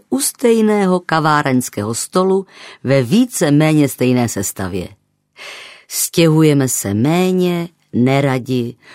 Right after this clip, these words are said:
dlouholetá přátelství nemají žádné překážky. Ale tady? V broadwayských hospodách je příliš mnoho těch,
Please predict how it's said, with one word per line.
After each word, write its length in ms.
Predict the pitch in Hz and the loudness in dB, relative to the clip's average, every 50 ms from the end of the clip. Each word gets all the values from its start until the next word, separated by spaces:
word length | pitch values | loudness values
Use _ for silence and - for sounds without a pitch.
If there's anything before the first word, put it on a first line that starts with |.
| - - _ | -20 -20 _
dlouholetá 760 | - 107 127 156 175 185 190 185 185 180 180 180 - 151 151 151 | -4 0 2 4 4 4 2 2 0 0 0 0 0 -2 -2 -2
přátelství 1040 | - - - 151 151 156 151 - 151 139 135 131 - - - 127 131 123 123 123 | -4 -4 -2 -2 -2 -2 -2 -4 -4 -4 -4 -6 -8 -8 -6 -4 -2 0 2 2
nemají 760 | 120 120 120 123 131 143 160 180 202 208 214 220 226 226 214 | 2 4 4 4 4 2 2 2 0 0 -2 -4 -4 -4 -2
žádné 460 | 170 147 135 131 131 127 127 131 143 | 0 0 0 0 0 -2 -2 -4 -4
překážky. 840 | 165 - - 120 113 - 104 101 95 95 - - _ - - 78 - _ _ _ _ _ _ _ _ _ _ _ _ _ | -6 -6 -6 -6 -6 -4 -4 -4 -4 -6 -10 -14 _ -12 -14 -14 -14 _ _ _ _ _ _ _ _ _ _ _ _ _
Ale 320 | - 110 120 117 120 117 - _ _ _ _ | -6 -4 -2 -2 -2 -4 -6 _ _ _ _
tady? 600 | - 95 90 82 - 95 - 151 156 165 170 151 _ _ _ _ _ _ _ _ _ _ _ _ _ _ - - - - - - - - - - - _ _ - | -8 -8 -8 -8 -10 -8 -6 -6 -6 -6 -10 -14 _ _ _ _ _ _ _ _ _ _ _ _ _ _ -20 -20 -20 -20 -20 -20 -20 -20 -20 -20 -20 _ _ -8
V 120 | 120 110 | -8 -4
broadwayských 800 | 104 120 131 143 185 233 247 226 277 285 262 - - - 240 202 | 0 2 2 4 4 2 2 2 0 0 0 -2 -4 -2 -2 0
hospodách 760 | 156 185 220 220 - - - 214 202 202 196 190 185 180 - | 2 0 0 -2 -4 -2 -2 0 2 2 0 0 -2 -2 -2
je 100 | - 175 | -4 -4
příliš 800 | 170 _ - - - - - 262 277 285 277 254 226 202 190 - | -4 _ -10 -10 -8 -4 -2 -2 0 0 0 0 0 -2 -2 -2
mnoho 320 | 180 185 208 202 196 196 180 | 0 0 0 0 0 -2 -4
těch, 380 | 180 - 180 180 190 - - | -2 0 -2 0 0 -4 -12